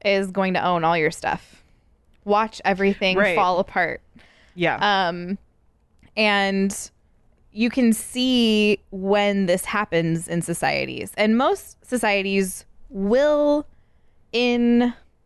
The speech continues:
Speaker 1: their own way, strive to conform to a law.
Speaker 2: Right.
Speaker 1: Or to even to God's law. You know, most societies are like, "Hey,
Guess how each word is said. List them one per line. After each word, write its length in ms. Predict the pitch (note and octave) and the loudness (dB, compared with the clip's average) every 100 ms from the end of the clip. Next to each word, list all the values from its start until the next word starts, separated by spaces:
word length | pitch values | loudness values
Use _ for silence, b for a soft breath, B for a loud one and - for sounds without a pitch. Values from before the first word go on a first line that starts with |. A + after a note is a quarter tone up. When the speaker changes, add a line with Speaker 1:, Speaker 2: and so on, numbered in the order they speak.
| - | -6
Speaker 1:
their 200 | G#3 G#3+ | -2 0
own 240 | G#3 G#3 G3 | 0 2 2
way, 480 | D#3+ - - G3+ - | 0 0 -2 -4 -6
strive 640 | - - G#3 F#3+ F#3+ F#3+ - | -14 -4 0 0 0 -4 -8
to 540 | G3+ F3 F3 E3+ E3+ _ _ _ - | -2 2 2 2 0 _ _ _ -4
conform 560 | A#3+ G#3 - G#3 G3 | 0 0 2 2 2
to 140 | G3 G3 | -2 -2
a 200 | G3+ C4 | 0 0
law. 460 | C4+ C3+ G2+ F#2+ A3 - _ - | 2 0 0 0 -2 -6 _ -10
Speaker 2:
Right. 360 | G3+ F3+ C#3 - b b b | -2 0 -2 -8 b b b
Speaker 1:
Or 280 | A3+ C4 D#4+ | 2 4 2
to 140 | - | -2
even 420 | - A#3 A3 G#3 F#3+ | -2 0 2 0 -2
to 120 | G#3+ | -2
God's 380 | F#3 F#3 G3 E3+ | 0 0 0 0
law. 380 | C#3+ B2 F3 G#3 _ _ _ _ _ - | 0 2 0 -2 _ _ _ _ _ -6
You 100 | A#3 | -2
know, 300 | D#3 E3+ G3+ | 0 -2 0
most 340 | G#3 G#3+ G#3+ | 2 2 0
societies 540 | - A3 G3+ F#3+ G3+ G3 | -4 -2 2 2 2 0
are 100 | F#3+ | 0
like, 220 | F#3+ F#3+ | 0 -2
"Hey, 480 | - D#4+ F#4 - | -4 -2 -2 -2